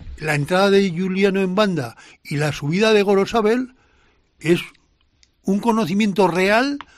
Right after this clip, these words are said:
de sus jugadores y de lo que querían hacer, porque el propio Giuliano y alguno más en declaraciones que hicieron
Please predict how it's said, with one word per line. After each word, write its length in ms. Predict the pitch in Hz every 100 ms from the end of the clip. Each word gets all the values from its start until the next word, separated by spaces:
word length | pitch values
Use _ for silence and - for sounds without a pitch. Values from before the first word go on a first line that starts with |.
| _ _
de 380 | 170 135 151 143
sus 180 | - 135
jugadores 440 | - 143 180 240
y 60 | 247
de 100 | 208
lo 100 | 160
que 120 | 143
querían 260 | 143 233 202
hacer, 360 | 160 247 143 - - - -
porque 180 | 147 127
el 60 |
propio 320 | 127 151 185 180
Giuliano 580 | 147 139 175 240 170
y 80 | 131
alguno 300 | 131 143 170
más 220 | 196 180
en 60 | 147
declaraciones 580 | 139 135 127 175 175 -
que 80 | 180
hicieron 400 | 175 202 180